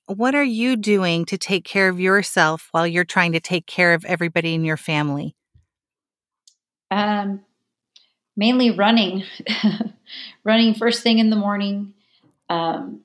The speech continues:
Speaker 2: and then set, we set up our garage, like many of our neighbors have, to be able to do workouts. Um, and my kids enjoy doing fun things like that. So, you know, just, we're all able to get out and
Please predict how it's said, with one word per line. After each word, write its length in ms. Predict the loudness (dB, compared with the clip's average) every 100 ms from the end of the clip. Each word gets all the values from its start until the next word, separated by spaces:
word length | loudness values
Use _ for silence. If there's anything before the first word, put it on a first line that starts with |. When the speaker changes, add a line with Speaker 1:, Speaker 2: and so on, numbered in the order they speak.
| _ -2
Speaker 2:
and 160 | 0
then 400 | 2 2 0 -4 -12 _
set, 320 | -6 -2 0
we 120 | 2
set 260 | 0 2 2
up 140 | 4
our 160 | 2 0
garage, 600 | 0 2 4 4 0 0
like 320 | -2 -2 -4
many 260 | 0 2 2
of 60 |
our 120 | 2 2
neighbors 400 | -2 -2 -2 2
have, 420 | 2 2 -2 -6 -20 -20 _ _ -4 -2
to 400 | 0 0 0 -4 0
be 120 | 2
able 160 | 4 2
to 120 | 0
do 140 | 0
workouts. 880 | 2 2 2 2 2 2 -2 -12 -14 _ _ _ _ -2
Um, 500 | 0 2 -2 -6 -12 _ _
and 120 | -2
my 120 | 0 0
kids 320 | 2 2 2
enjoy 380 | 0 2 2 2
doing 500 | 0 0 0 -2 -6 _ -2
fun 220 | -2 0
things 160 | -2
like 160 | -2 0
that. 200 | 0 -2
So, 460 | -2 2 2 0 -4 _ _ _ _ _ -6
you 80 |
know, 300 | -4 -4 -6 -8
just, 300 | -10 -10 -20 _ _ _ _ _ _ -2
we're 160 | 2 4
all 340 | 6 4 2
able 220 | 2 2
to 100 | 0
get 160 | 2 2
out 260 | 4 2
and 320 | -2 -4 -4